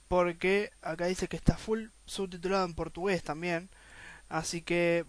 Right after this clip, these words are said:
probablemente si está sub-, full subtitulado en un idioma, esté full subtitulado en español también. Otra de las noticias que les traigo es que también muy pronto va a estar,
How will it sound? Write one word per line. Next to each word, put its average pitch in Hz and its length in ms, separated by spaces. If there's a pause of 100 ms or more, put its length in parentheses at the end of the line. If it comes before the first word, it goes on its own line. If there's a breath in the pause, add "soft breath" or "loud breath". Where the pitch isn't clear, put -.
(140)
probablemente 165 520
si 160 80
está 170 160
sub-, - 180 (120)
full 190 260
subtitulado 165 540
en 180 80
un 214 120
idioma, 214 500 (120)
esté 170 520
full 185 200
subtitulado 170 640
en 160 80
español 160 340
también. 170 340 (1300 loud breath)
Otra 240 260
de 233 60
las 214 100
noticias 202 380
que 202 100
les 185 160
traigo 202 400
es 196 100
que 208 140
también 202 380
muy 254 220
pronto 247 500
va 214 100
a 190 40
estar, 214 380